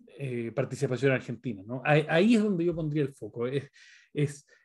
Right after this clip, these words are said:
cuáles son las necesidades prácticas de los contratantes cuando necesitan recurrir a reglas o principios de resolución de sus controversias,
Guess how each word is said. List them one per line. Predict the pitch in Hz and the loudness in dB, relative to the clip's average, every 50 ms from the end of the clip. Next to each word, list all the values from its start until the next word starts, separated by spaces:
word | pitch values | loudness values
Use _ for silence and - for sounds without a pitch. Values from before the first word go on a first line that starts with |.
| _ _ _ _ _ _ | _ _ _ _ _ _
cuáles | - - 170 202 226 214 | 0 4 6 8 8 6
son | 202 226 220 | 6 4 4
las | 214 196 185 | 4 4 4
necesidades | 180 165 139 156 147 - 143 139 151 185 196 160 147 | 2 2 0 -2 -2 2 4 4 6 6 4 2 2
prácticas | - - 180 190 185 185 202 185 190 160 | 2 2 2 2 2 0 0 0 0 2
de | 175 | 2
los | 160 147 | 0 0
contratantes | 147 - 139 127 123 135 135 139 185 208 208 214 202 - | 0 -2 -4 -2 -2 -2 0 2 2 2 2 0 0 0
cuando | - 175 160 160 160 160 165 | 2 2 2 2 2 2 2
necesitan | 160 151 147 - 151 143 - - 254 277 285 - 143 127 123 131 131 131 120 | 2 2 0 0 -2 -2 0 2 2 2 4 4 2 0 0 0 -4 -2 0
recurrir | 139 139 131 139 147 147 165 233 254 220 185 180 - _ _ _ _ _ _ _ _ _ _ _ | 0 0 2 2 0 2 4 4 6 4 4 2 0 _ _ _ _ _ _ _ _ _ _ _
a | - 156 160 165 175 180 180 - _ _ _ _ _ _ _ _ | -2 0 0 2 2 0 -2 -6 _ _ _ _ _ _ _ _
reglas | - 131 139 170 185 185 185 190 196 165 160 | 0 4 6 8 8 8 6 6 4 4 4
o | 170 156 | 2 0
principios | 151 147 139 123 - - 170 175 151 175 170 165 151 151 147 | 2 0 0 0 0 2 2 2 2 2 2 2 0 0 0
de | 139 143 143 143 143 131 | 2 4 4 4 4 2
resolución | 131 135 127 - 156 143 131 123 - - 165 170 180 | 2 -2 -4 -2 -2 -2 -2 -2 0 2 2 2 2
de | 175 156 | 2 -2
sus | 139 147 151 | -2 -4 -4
controversias, | - 147 131 139 135 131 135 143 160 170 165 - 190 208 208 | -2 -4 -2 2 4 6 6 6 6 4 2 0 0 0 0